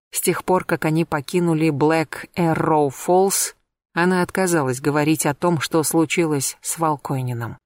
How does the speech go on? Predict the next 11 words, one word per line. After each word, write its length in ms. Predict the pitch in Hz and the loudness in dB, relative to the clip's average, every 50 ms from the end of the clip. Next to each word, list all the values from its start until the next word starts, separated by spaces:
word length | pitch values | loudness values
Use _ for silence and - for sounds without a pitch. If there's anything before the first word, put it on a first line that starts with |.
| _ _ _ _ _ _ _ _ _ _ _ _ _ _ | _ _ _ _ _ _ _ _ _ _ _ _ _ _
Гейб 460 | - 170 156 170 196 196 190 - - - - - _ | -4 -2 0 2 2 2 2 0 -4 -8 -10 -8 _
пребывал 480 | 165 170 170 160 165 156 170 170 160 | 0 0 2 2 2 2 0 0 -2
в 60 | 156 | -2
растерянности, 840 | 160 165 156 147 - - - 175 170 151 139 139 127 123 - - - 165 | -2 -2 -2 -4 -4 -2 0 0 0 0 -2 -4 -4 -4 -4 -2 0 0
не 200 | 160 165 165 160 | 2 2 0 0
зная, 400 | 147 156 156 165 175 180 175 - | 0 0 0 0 0 0 -2 -4
как 380 | - - 180 180 170 135 - | -4 -4 -2 -2 -2 -2 -4
вызвать 560 | 151 139 139 147 165 170 175 175 185 170 - | -4 -2 0 0 0 0 0 -2 -2 -2 -2
её 320 | 175 175 175 165 147 143 143 | 0 0 2 2 2 0 -2
на 120 | 147 151 | -2 -4
откровенность. 840 | 151 - - - 160 160 147 135 113 107 101 95 - - - - - | -6 -8 -6 -4 -4 -4 -4 -4 -6 -8 -10 -12 -16 -16 -18 -18 -20